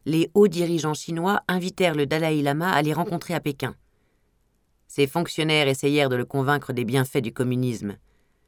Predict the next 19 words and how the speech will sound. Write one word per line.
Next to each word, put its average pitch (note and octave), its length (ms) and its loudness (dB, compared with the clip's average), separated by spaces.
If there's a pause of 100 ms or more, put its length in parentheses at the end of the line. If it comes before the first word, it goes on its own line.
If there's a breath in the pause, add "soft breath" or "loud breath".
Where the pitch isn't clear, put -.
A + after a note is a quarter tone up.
(380)
Mais E3 100 0
lorsqu'il G3 400 0
se - 120 0
plaignit D3+ 480 0
auprès B2 220 -4
du B2 120 -6
président C3+ 440 0
Mao C#3 360 2 (340 loud breath)
que - 80 0
les C3+ 180 6
soldats C#3 400 0
chinois C#3 540 0
attaquaient D#3 680 -4
et B2+ 120 0
détruisaient D#3+ 680 0
les A2 240 -2
institutions C3+ 580 -4
religieuses B2 460 -2
tibétaines, B2+ 600 -2